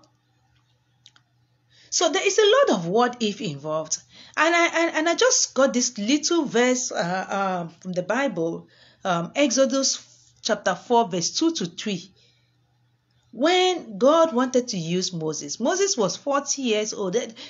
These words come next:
it's like when we get to that age, I'm forty-three, there's some kind of, you know, enlightenment, awakening, some kind of something that happens to us. And if we miss it at that stage, then what's the point? I don't know.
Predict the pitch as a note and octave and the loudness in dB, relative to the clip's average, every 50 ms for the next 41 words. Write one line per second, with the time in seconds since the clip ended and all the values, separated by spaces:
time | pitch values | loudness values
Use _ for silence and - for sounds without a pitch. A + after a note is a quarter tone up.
0 | - _ - D#4 E4 E4 D#4+ E4 E4+ F4 D#4 F#4 A#4+ C5+ C5 G4 G3 E3 A3 B3 | -20 _ -2 0 2 2 2 2 -2 0 2 2 2 4 4 4 4 4 2 2
1 | - - G#3+ E3 G3+ A3+ B3+ B3 - - A3 G3+ F#3+ F3+ F#3 - - G3 F#3+ - | 2 0 -2 0 0 0 0 -2 0 2 4 4 4 4 2 -2 -4 -4 -4 0
2 | G#3+ G3+ G#3 A3+ A3 - - B3+ B3 G#3 D#3+ - - - _ _ _ _ _ _ | -2 0 0 -2 -6 -4 0 0 0 0 0 -4 -10 -20 _ _ _ _ _ _
3 | _ _ - D4+ E4+ F4 D#4+ - - - F#4 F4+ F4+ - - G4+ A4+ A#4+ A4 G4 | _ _ -2 0 0 2 0 -2 -2 -2 -2 -2 -2 -4 -4 0 0 0 2 2
4 | C#4 A3+ A3 - - - - _ - - - C#5+ C#5 - - - - _ _ _ | 2 2 0 -2 -10 -18 -20 _ -20 -20 -20 -20 -20 -20 -20 -20 -20 _ _ _
5 | _ _ _ A#3+ A#3+ A3+ B3+ C#4 D4 C#4 - D4 C#4+ C4 C4+ D4 E4 E4+ E4 - | _ _ _ -4 -2 2 2 2 2 2 2 0 0 2 2 2 0 0 0 -2
6 | D#4 B3+ A3 A3+ A3+ B3+ B3+ B3 C#4 E4 F4 E4+ - - C#4+ B3 G#3 F3 F3 E3 | 0 0 0 0 0 0 0 2 0 0 0 -2 -4 -4 -2 -2 0 -2 -4 -6
7 | G#3+ A#3+ A3+ - C4+ C4+ C4 - A4 B4 B4+ A#4+ - A3+ - - - G#4+ A#4 G#4+ | -10 -10 -4 -4 -4 -4 -2 -2 -2 0 0 0 0 0 0 0 0 0 0 -2
8 | - - C4 G3 D#3 - - - - - B3+ C#4+ C#4+ - C4 C4+ C4 - B3+ B3+ | -2 -2 -2 -2 -2 -4 -12 -20 -8 -4 -4 -4 0 0 -2 -2 0 -2 -4 -4
9 | B3 - A3+ - G#3+ G3 F3+ - - - - - - - - - C#4 D#4 G#4+ C5 | -4 -6 -6 -2 0 0 0 0 -2 -6 -10 -20 -20 -20 -4 0 2 4 4 4
10 | C5 - G4+ D#4+ B3+ A#3+ B3 C4+ D4+ F4 F4+ - - E4 D#4+ C4+ G#3+ F#3+ F3 A3+ | 4 4 4 4 4 4 4 4 2 2 2 0 0 0 0 0 0 2 2 0
11 | B3+ B3 - - A#3+ A3 F#3+ F#3 - - - _ _ _ - - _ - G3 A3 | 2 0 -2 0 0 0 0 0 -2 -6 -6 _ _ _ -20 -20 _ -2 0 0
12 | A#3 B3 D4 F#4 F4+ - C4+ B3+ C4 - C#4+ D4 B3+ F3 - - - - - F#3+ | 2 2 2 0 2 0 -2 -2 0 0 0 0 0 0 -2 -6 -12 -10 -6 -6
13 | G3 C4 C#4+ D4 D4 D#4+ F4+ D#4 E3 C#3+ - - | -2 0 0 0 2 2 2 2 2 0 -2 -12